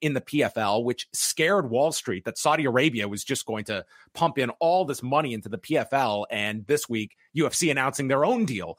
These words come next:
with Saudi Arabia that, uh, surprised some. And number three, the number three reason, uh, our stock could be down, Vince McMahon. Uh, he said that he's seventy-eight years old. He's been working at this for decades,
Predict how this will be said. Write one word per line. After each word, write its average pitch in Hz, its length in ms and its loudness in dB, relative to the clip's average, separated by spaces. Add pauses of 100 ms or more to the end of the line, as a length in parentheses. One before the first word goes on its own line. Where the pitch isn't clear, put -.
(140)
with 120 140 -2
Saudi 120 300 0
Arabia 95 440 -4
that, 92 260 -4
uh, 98 160 -2
surprised 117 420 -2
some. 113 300 -2 (380)
And 135 400 0
number 208 220 0
three, 226 560 -2 (120)
the 165 80 2
number 220 280 2
three 233 320 0
reason, 110 480 -2
uh, 127 240 2
our 139 100 2
stock 170 320 -2
could 165 140 0
be 160 100 -2
down, 147 400 0 (760)
Vince 233 240 2
McMahon. 220 540 2 (320)
Uh, 113 260 -4
he 113 200 -8
said 139 260 -4
that 139 180 0
he's 123 240 -6
seventy-eight 170 480 2
years 151 200 0
old. 208 260 4
He's 143 120 -2
been 117 120 -2
working 170 300 0
at 147 80 -4
this 180 120 -2
for 131 140 -6
decades, 165 580 -2